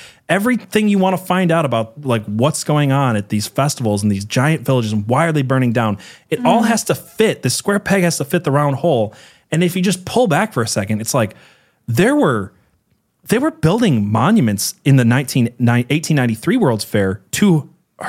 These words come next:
Speaker 1: uh, to Zeus.
Speaker 2: Mm.
Speaker 1: To, and they have, and you can find, um, I think, I don't know if I've pulled this up, but you can find these, these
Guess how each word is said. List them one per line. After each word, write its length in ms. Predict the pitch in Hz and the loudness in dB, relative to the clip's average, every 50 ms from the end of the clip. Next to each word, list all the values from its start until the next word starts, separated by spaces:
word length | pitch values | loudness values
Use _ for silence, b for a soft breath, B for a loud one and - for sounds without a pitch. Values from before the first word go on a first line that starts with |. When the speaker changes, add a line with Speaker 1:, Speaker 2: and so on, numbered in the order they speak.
| 131 - | -4 0
Speaker 1:
uh, 260 | 131 123 117 110 104 98 | 0 2 2 2 0 -2
to 240 | - - - 196 | -4 -2 -2 0
Zeus. 560 | 147 117 113 151 131 101 139 - - - - - _ _ _ _ _ _ _ _ _ - | 2 2 2 2 2 2 0 -2 -4 -8 -10 -12 _ _ _ _ _ _ _ _ _ -4
Speaker 2:
Mm. 240 | 240 240 240 233 214 | -2 0 0 2 0
Speaker 1:
To, 360 | 202 202 208 220 220 208 202 - | 0 2 2 2 4 2 2 0
and 260 | 131 151 165 160 165 | 0 0 0 2 2
they 100 | 165 151 | 2 2
have, 320 | 143 165 180 185 170 139 - | 0 0 0 0 -2 -2 -2
and 280 | 147 151 147 151 151 | -2 0 0 0 0
you 80 | 147 151 | 0 0
can 160 | - 151 135 | 2 0 0
find, 460 | 135 - 147 147 151 151 151 147 139 139 - 131 | 0 0 0 0 2 2 2 2 2 0 0 0
um, 300 | 127 120 117 117 113 110 - | 0 2 2 0 -2 -2 -4
I 80 | 127 | -4
think, 200 | 123 - 156 - | -6 -6 -6 -4
I 40 | 123 | -2
don't 80 | 131 123 | -2 -2
know 60 | 113 107 | -2 -4
if 100 | 104 107 | -4 -4
I've 320 | 101 101 104 - _ - | -6 -6 -8 -10 _ -8
pulled 160 | - 117 104 | -4 -4 -2
this 180 | 101 98 - - | -2 -2 -2 -2
up, 220 | 104 92 - _ _ _ _ b b b b b b b b | -4 -4 -6 _ _ _ _ b b b b b b b b
but 100 | b 156 | b 0
you 80 | 151 160 | 0 2
can 140 | - 165 147 | 2 0 -2
find 400 | - - - 180 185 185 180 165 | 0 0 0 0 0 2 0 2
these, 320 | 160 156 147 135 123 - - | 2 2 2 2 0 -2 -2
these 300 | 143 123 117 113 - | -2 0 0 0 -4